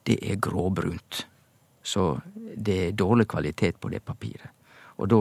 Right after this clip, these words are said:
sier det seg selv å få avskjed på grått papir. Det er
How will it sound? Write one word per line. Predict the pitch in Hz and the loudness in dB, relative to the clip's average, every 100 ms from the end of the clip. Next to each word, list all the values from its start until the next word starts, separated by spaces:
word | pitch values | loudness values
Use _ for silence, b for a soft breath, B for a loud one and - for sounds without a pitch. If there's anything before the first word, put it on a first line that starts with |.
| 92 | 4
sier | - - - 104 101 | 0 0 2 2 2
det | |
seg | - 82 | -2 2
selv | 113 85 - | 2 2 0
å | 80 | -8
få | - 65 - B B - | -6 -8 -8 B B -8
avskjed | - 92 - - - | -2 0 0 -4 -6
på | - | -4
grått | 82 95 | -4 -2
papir. | - - 104 120 | -4 -2 0 0
Det | - 92 | 0 -2
er | 65 76 | 0 -2